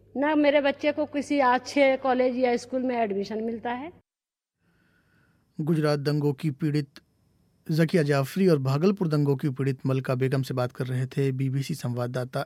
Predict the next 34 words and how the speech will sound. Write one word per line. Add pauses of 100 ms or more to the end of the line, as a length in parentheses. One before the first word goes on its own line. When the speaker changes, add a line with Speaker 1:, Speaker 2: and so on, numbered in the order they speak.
(140)
Speaker 2:
इकबाल (120)
अहमद। (720)
और (300)
ऐसा
वाकया
सुनने
में (180)
बहुत (180)
कम
आता
है,
मुझे
तो
ध्यान
नहीं
आता
मैंने
इससे
पहले
कब
सुना
है
ऐसा, (720)
कि (580)
मरने
पर
तुम्हें (140)
कब्र
के
लिए
ज़मीन
भी
नहीं
देंगे।